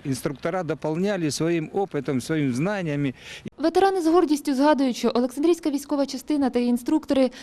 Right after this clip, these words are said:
Speaker 2: завжди користувалися повагою у будь-якому куточку, куди б не закинула доля олександрійських авіаторів.
Speaker 1: Эта часть, наша часть была, э, когда прилетаешь в, в любую страну и говорят: "Вы откуда?"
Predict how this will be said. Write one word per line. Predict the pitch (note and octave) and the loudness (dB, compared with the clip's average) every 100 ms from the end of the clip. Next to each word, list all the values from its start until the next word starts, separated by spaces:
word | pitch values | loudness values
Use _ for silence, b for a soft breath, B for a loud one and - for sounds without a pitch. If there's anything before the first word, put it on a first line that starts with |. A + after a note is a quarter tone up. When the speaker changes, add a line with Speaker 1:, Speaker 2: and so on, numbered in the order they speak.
| B - | B -2
Speaker 2:
завжди | D#4+ D#4 A#3+ A3+ | 0 2 0 0
користувалися | A3+ A3 A3 G#3 G#3 A3+ | 2 0 0 0 0 -2
повагою | A#3+ C4+ E4 D#4+ D4 | -2 2 4 4 2
у | A#3+ | 0
будь-якому | G#3+ A3 A3+ A#3+ | -2 -2 0 0
куточку, | B3 C4+ D#4 D#4+ D#4+ C#4 A#3 | 0 -2 2 2 2 0 0
куди | A3 G3+ | 2 2
б | G3+ | 2
не | G3+ | 0
закинула | G3+ C#4 D4+ D4+ D4 | -2 -2 0 2 2
доля | C#4 C#4+ C#4+ | 2 2 2
олександрійських | B3 A3 G#3 G3+ G#3 G3 - | 0 0 -2 -2 -4 -10 -6
авіаторів. | G3+ G3+ G3+ A3 G#3+ G3+ - | -2 0 0 2 2 -2 -6
Speaker 1:
Эта | D3+ C#3+ C#3+ | -4 -2 -4
часть, | - E3+ F#3+ - | -2 -2 -2 -2
наша | C3 D3+ B2+ - G2 | -2 -2 -6 -6 -8
часть | - C#3 F#3 A3 - - B B B - | -4 -2 0 -2 -6 -16 B B B -8
была, | A2+ C#3+ E3 D#3+ D3+ B B B | -4 -2 -2 -4 -6 B B B
э, | A2 C3 B2 A#2+ | -6 -2 -2 -4
когда | D3+ E3 | -4 -4
прилетаешь | D3+ E3 E3+ F3 C#3+ - | -4 -4 -2 -2 -2 -6
в, | A#2+ B2+ A2+ A#2+ A#2 G#2+ | -6 -6 -4 -6 -6 -4
в | |
любую | C3 F3+ G3+ F3+ | -2 0 0 -2
страну | - F#3+ G3 C#4 C4 - - _ - - - b b b b | -4 -4 0 0 -2 -6 -20 _ -20 -20 -20 b b b b
и | C3+ | -2
говорят: | D3 C#3 C3 B2+ | -2 -2 -4 -4
"Вы | D3+ | -4
откуда?" | D#3 - G2 F2 | -4 -8 -10 -10